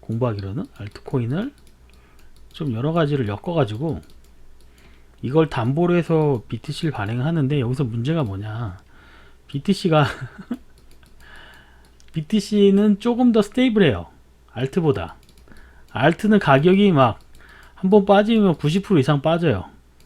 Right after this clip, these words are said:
재수없으면. 근데 그 알트코인으로 구성을 한다, 비티씨 값어치를? 뭔가 이상하죠? 이게 잘못하면 이게 빨리 사람들이 알트코인 가격이 내려가고 그러면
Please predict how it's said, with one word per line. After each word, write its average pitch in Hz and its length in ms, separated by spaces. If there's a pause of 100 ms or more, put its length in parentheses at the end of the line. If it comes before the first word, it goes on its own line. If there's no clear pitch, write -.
(120)
재수없으면. 127 640 (1000)
근데 156 120
그 165 120
알트코인으로 160 1120
구성을 151 420
한다, 156 260
비티씨 110 1080
값어치를? 107 640 (800)
뭔가 135 200
이상하죠? 127 540 (580)
이게 156 140
잘못하면 180 720
이게 135 180
빨리 214 400 (180)
사람들이 190 480
알트코인 151 460
가격이 135 320
내려가고 127 340
그러면 117 460